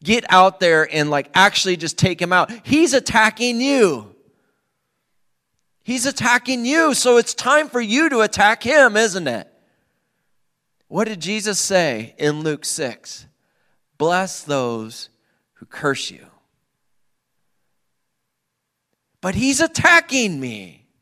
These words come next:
What do you mean, Jesus?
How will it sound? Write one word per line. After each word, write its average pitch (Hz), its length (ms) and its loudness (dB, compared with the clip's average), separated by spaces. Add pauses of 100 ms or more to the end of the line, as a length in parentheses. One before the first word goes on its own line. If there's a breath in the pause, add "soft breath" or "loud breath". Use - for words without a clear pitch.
(920)
What 240 180 0
do 285 80 -4
you 294 160 -4
mean, 277 580 -6
Jesus? - 760 -12